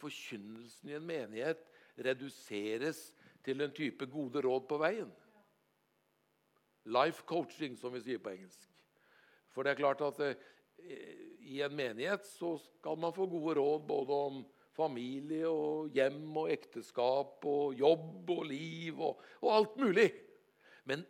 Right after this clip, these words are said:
utgangspunktet er alltid at folk sitter igjen etter enhver gudstjeneste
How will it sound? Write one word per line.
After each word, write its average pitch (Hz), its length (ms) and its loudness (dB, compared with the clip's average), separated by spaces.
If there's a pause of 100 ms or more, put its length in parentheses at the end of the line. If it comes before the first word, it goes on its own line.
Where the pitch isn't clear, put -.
utgangspunktet 185 1000 0 (420)
er 147 260 2
alltid 131 460 -4
at 147 180 0
folk 123 220 -6
sitter 147 400 -8
igjen 151 600 0
etter 147 240 -6
enhver 127 280 -2
gudstjeneste 113 760 -4